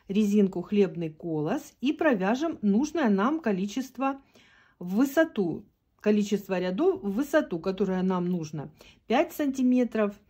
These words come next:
или четыре, сколько вам лучше. И как закрыть петли, я вам покажу уже после. Оставайтесь на канале, обязательно дождитесь.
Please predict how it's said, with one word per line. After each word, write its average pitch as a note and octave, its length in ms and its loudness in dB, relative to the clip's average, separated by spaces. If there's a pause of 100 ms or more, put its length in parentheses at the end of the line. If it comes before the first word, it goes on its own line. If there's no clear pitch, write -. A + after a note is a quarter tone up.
(500)
или F#3 200 0
четыре, A#3+ 800 -2 (100)
сколько F#3 500 0
вам E3 260 -6
лучше. E4 500 -2 (520)
И A#3+ 120 2
как A#3 240 4
закрыть G#3+ 500 0
петли, F#4+ 320 2
я G#3 240 2
вам F4 180 0
покажу G3+ 800 -2 (1200)
уже B3 340 -2 (340)
после. F#3 600 0 (600)
Оставайтесь G#3 720 0
на G3 100 -2
канале, G3 440 -2
обязательно G3+ 760 0
дождитесь. F#3 800 -8